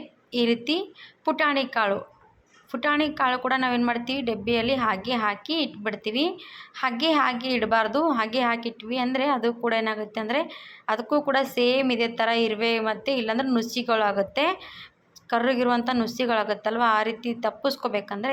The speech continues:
ಇದರಲ್ಲಿ ನಾವು ಒಂದು ದಾಲ್ಚಿನ್ನಿ, ಈಗ ನೋಡಿ ದಾಲ್ಚಿನ್ನಿ ಹಾಕ್ಕೊಂಡು ಇಟ್ಕೊಂಡ್ವಿ ಅಂದರೆ ಅದು ವಾಸನೆಗಾಗಿ ಒಳಗಡೆ ಏನೂ ಕೂಡ ಹುಳಗಳಾಗೋದಿಲ್ಲ, ಇರುವೆಗಳು ಕೂಡ ಆಗೋದಿಲ್ಲ. ಖಂಡಿತವಾಗಿ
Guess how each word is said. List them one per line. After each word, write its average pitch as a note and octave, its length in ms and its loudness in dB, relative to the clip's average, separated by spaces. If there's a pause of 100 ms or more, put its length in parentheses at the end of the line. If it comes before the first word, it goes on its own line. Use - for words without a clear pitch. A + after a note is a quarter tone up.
ಇದರಲ್ಲಿ G#3+ 300 -4
ನಾವು C4 160 0 (160)
ಒಂದು A#3 220 0 (580)
ದಾಲ್ಚಿನ್ನಿ, B3 560 0 (680)
ಈಗ A3 180 -8
ನೋಡಿ B3+ 180 0 (320)
ದಾಲ್ಚಿನ್ನಿ A#3 540 0
ಹಾಕ್ಕೊಂಡು A3+ 380 -4
ಇಟ್ಕೊಂಡ್ವಿ G#3 440 -6
ಅಂದರೆ G#3+ 180 0 (500)
ಅದು A3+ 200 2
ವಾಸನೆಗಾಗಿ A3+ 800 0 (100)
ಒಳಗಡೆ A3 340 2 (220)
ಏನೂ A#3+ 260 2
ಕೂಡ A#3 140 2 (100)
ಹುಳಗಳಾಗೋದಿಲ್ಲ, G3+ 840 2 (100)
ಇರುವೆಗಳು G3+ 460 -2 (100)
ಕೂಡ A#3+ 100 2 (120)
ಆಗೋದಿಲ್ಲ. G3 420 -2 (840)
ಖಂಡಿತವಾಗಿ B3 680 0